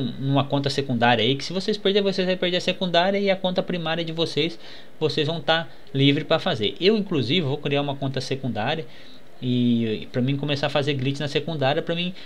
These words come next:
não che-, não ficar nessa situação aqui agora, que eu só tenho uma conta no P S quatro, se eu perder eu vou ter que começar outra conta do zero, entendeu? Não tô falando que eu vou perder a conta, eu até acredito que eu não vou, que não vai acontecer nada, mas tinha aquele, aquele aviso da Rockstar e ela assustou todo mundo, né, cara? Não tem quem que não,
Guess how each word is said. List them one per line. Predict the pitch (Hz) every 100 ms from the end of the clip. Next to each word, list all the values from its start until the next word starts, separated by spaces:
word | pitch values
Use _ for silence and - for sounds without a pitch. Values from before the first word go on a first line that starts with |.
| - -
não | 165
che-, | 160 175
não | 165 165
ficar | 170 170
nessa | 175 -
situação | - - 180 175 175 180
aqui | 180 175
agora, | 165 127 120
que | 113
eu |
só | 117
tenho | 120 135 143
uma | 170
conta | - 156 185 170
no |
P | 139 147
S | -
quatro, | 156 180
se | 185
eu |
perder | 180 170 156
eu |
vou | 165
ter | 170
que | 165
começar | 175 165 170
outra | 175
conta | 175 170 165
do | 196
zero, | 214 110 107 - - - -
entendeu? | 127 135 139
Não | 131 151
tô | 165 160
falando | 151 139 165
que | 180 175
eu |
vou | 127 143
perder | 175 175
a | 202
conta, | - 123 101
eu | 101 170
até | - 190
acredito | 202 143 - 160
que | -
eu | 185
não | 196
vou, | 175 175
que | -
não | 156 208
vai | 185
acontecer | 190 180 - 233
nada, | 254 131 98 - - - - -
mas | 151 262 262
tinha | - 175 143
aquele, | 151 147 139 - -
aquele | 135 - 139 135 131 120
aviso | 120 123 123
da | 143
Rockstar | 147 139 - 131 160
e | 202
ela | 175 180
assustou | 202 - 185 143 160
todo | - 143
mundo, | 233 330 170 120
né, | 107 107
cara? | 85 85
Não | 92
tem | 113 135
quem | 139 107 147
que | 196
não, | 214